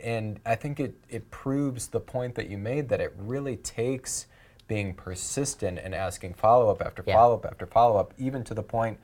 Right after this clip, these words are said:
Speaker 1: of saying that you're lying, to really get at the truth.
Speaker 2: Yeah, to get, to really get to the truth and to also call people out on these untrue assertions. I
Speaker 1: Mm-hmm.
Speaker 2: mean, it's,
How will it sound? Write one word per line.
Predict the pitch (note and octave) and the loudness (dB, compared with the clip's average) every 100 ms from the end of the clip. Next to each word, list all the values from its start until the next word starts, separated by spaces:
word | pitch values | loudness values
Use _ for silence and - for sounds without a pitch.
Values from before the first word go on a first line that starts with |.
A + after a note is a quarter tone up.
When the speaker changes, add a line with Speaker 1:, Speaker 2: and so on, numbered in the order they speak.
| - - - | -20 -20 -10
Speaker 1:
of | G#2 G2 | -6 -4
saying | - A2+ A#2+ A#2+ G#2 | -4 -2 -2 -4 0
that | F#2+ F#2 - | 2 2 2
you're | G2+ F#2+ | -4 0
lying, | F#2 B2+ A#2+ F2 | 0 0 -2 -6
to | - | -8
really | F#2+ G#2 A2 | -6 -4 -4
get | F#2+ - G2+ G#2+ - - | -6 0 4 4 2 -2
at | G#2+ G2 - | 2 2 0
the | - | -8
truth. | - D3+ A#3 - - - | -4 -2 -2 -6 -10 2
Speaker 2:
Yeah, | C4 B2 | 6 6
to | - C#3 | 4 8
get, | F3+ G#3+ - C3+ | 10 10 8 4
to | D#3 C3+ G#2 - | 10 10 8 0
really | B2 E3 C#3 | 4 6 6
get | G2+ B2 C#3 | 8 6 6
to | C3 | 0
the | A#2 | -2
truth | G2 D#3 F3 E3 | 2 6 6 6
and | G#2+ G2+ | 0 2
to | A2 F#2 | 2 4
also | G#2+ G#2+ - G#2+ G2 F2+ - - - | 6 4 4 4 4 2 -4 -18 -12
call | - A#2+ | 6 6
people | - A#2+ G#2 | 6 4 8
out | G2 A2 | 10 8
on | G#2+ G2+ | 6 0
these | F#2 - | -2 -2
untrue | G#2 G#2 - G2 | -2 -2 -2 -2
assertions. | F2+ A#2+ A#2 - C3+ C3 A2+ | 0 0 0 2 0 0 0
I | |
Speaker 1:
Mm-hmm. | G#2+ A#2 | 2 2
Speaker 2:
mean, | A#2 G#2+ G#2 - - - | 0 -2 -6 -14 -20 0
it's, | B2+ C3+ - - | 4 4 2 -16